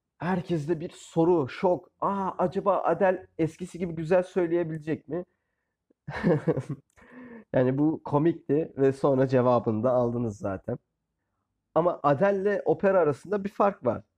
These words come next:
Opera görsel bir sanat. Ancak bazı sesler o kadar özel ki buna örnek olarak Montserrat Cabello'yu örnek vermeliyiz.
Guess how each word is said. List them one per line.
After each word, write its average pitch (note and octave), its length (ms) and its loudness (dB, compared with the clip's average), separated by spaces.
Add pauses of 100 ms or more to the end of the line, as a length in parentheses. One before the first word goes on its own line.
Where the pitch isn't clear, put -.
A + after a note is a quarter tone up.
Opera C#3+ 340 0
görsel D3+ 500 2
bir A#2 40 -8
sanat. - 360 -8 (520)
Ancak D#3+ 540 0 (120)
bazı F3 300 2
sesler B2 540 2 (100)
o C#3 140 0
kadar D#3 260 4 (240)
özel E3+ 380 0
ki A3 220 -10 (400)
buna C#3+ 140 4
örnek C#3 420 2
olarak C3+ 360 2
Montserrat C#3 760 0
Cabello'yu B2 560 2
örnek G#2+ 380 -6
vermeliyiz. G#2+ 640 -4